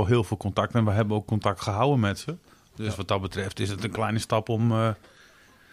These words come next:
Speaker 1: om, om te zetten.
Speaker 2: Ja. Ja.
Speaker 1: Maar ja, hoe, hoe, hoe en wat,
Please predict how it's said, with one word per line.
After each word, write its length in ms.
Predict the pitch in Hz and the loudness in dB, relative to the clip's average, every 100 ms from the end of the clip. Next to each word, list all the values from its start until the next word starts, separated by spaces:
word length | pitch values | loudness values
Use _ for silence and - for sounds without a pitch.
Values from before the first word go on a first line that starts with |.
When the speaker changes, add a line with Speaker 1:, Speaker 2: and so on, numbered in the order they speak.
| - - | -20 -6
Speaker 1:
om, 160 | 120 | 0
om 200 | 127 123 | 2 2
te 80 | 113 | 2
zetten. 380 | - 127 131 98 - _ | 2 2 2 -2 -6 _
Speaker 2:
Ja. 220 | - 110 - - _ _ _ _ _ _ | 0 0 0 -12 _ _ _ _ _ _
Ja. 200 | 123 117 - _ _ _ | -6 -6 -8 _ _ _
Speaker 1:
Maar 240 | 117 113 | 2 4
ja, 160 | 120 113 | 2 2
hoe, 200 | 143 185 202 | 0 0 2
hoe, 220 | 160 214 | 0 0
hoe 220 | - 165 160 | 2 4 4
en 80 | |
wat, 140 | 151 | 4